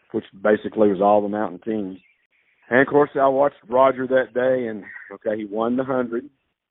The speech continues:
he won the low hurdles. They gave the third and final call for him, and he finally made it to throw the shot put. He threw it one time and broke the S E K C record. It was in the forties. And then he sprinted back over. He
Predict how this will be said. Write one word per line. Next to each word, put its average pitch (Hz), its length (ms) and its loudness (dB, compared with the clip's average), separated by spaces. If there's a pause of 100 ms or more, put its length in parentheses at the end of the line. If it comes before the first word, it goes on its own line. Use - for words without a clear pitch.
(540)
he 110 100 -6
won 117 500 -2 (480)
the 110 400 2
low 113 380 4
hurdles. 123 400 0 (760)
They 110 140 -4
gave 120 280 2
the 107 100 -4
third 127 320 2
and 113 120 -8
final 127 320 -2
call 127 460 0
for 113 200 -6
him, 123 220 -4
and 107 80 -8
he 101 60 -8
finally 120 300 -4
made 117 220 -4
it 123 60 -12 (180)
to 98 80 -14
throw 120 240 0
the 113 160 -8
shot 131 280 -2
put. 110 300 -6 (560)
He 107 80 -12
threw 120 200 2
it 107 80 0
one 117 200 2
time 120 540 -2
and 98 140 -10
broke 107 200 0
the 107 160 -2
S 113 140 0
E 113 120 -8
K 117 240 -4
C 113 140 -10
record. 101 480 -4 (240)
It 95 60 -16
was 98 80 -8
in 107 100 -2
the 110 160 -4
forties. 110 400 2 (520)
And - 440 -2
then 110 80 0
he 110 60 -2 (120)
sprinted 120 300 2
back 120 240 4
over. 131 320 0 (160)
He 123 80 -8